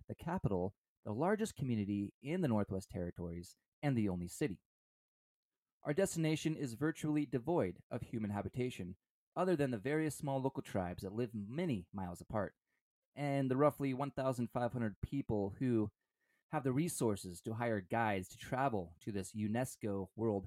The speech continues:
Heritage Site each year. There are said to be six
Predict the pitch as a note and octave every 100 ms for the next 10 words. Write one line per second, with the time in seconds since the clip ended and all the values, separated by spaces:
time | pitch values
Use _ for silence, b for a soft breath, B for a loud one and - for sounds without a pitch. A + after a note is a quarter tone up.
0 | - B2 A2+ G#2+ F#2 - G2 F#2 G#2+ G2
1 | - C#3+ A2 - _ _ _ _ _ _
2 | _ _ _ - A#2+ A2 - D3 B2 A#2
3 | A2 - G#3+ - -